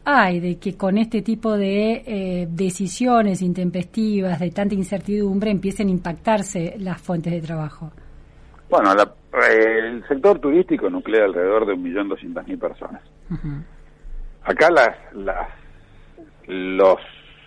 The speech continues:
Speaker 2: problemas vienen de, de diferentes sectores. Por un lado, la conectividad. Si yo sigo impidiendo la salida de argentinos al exterior, voy a generar que las líneas aéreas que tienen que volar a Argentina y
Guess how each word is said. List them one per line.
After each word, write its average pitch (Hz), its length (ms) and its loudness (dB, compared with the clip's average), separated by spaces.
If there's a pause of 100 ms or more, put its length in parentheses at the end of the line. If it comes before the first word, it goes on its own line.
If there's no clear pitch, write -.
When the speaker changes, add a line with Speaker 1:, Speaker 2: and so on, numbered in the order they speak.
(600)
Speaker 2:
problemas 117 540 4
vienen 110 400 -4
de, 85 400 -4 (160)
de 92 100 0
diferentes 101 680 0
sectores. 80 440 -8
Por 120 160 4
un 151 100 6
lado, 180 260 4
la 104 140 4
conectividad. 87 680 -6 (600)
Si 107 100 -6
yo 120 140 6 (140)
sigo 151 240 4
impidiendo 110 560 2
la 92 120 0
salida 107 340 2
de 92 100 0
argentinos 87 600 -8
al 95 80 -4
exterior, 127 720 -4
voy 104 220 -2
a 110 60 -6
generar 107 580 -4 (520)
que 110 440 2 (340)
las 87 220 2
líneas 104 320 0
aéreas 110 260 4
que 90 100 -8
tienen 92 240 -2
que 92 80 0
volar 98 300 4
a 98 140 -2
Argentina 101 680 -6
y - 40 -18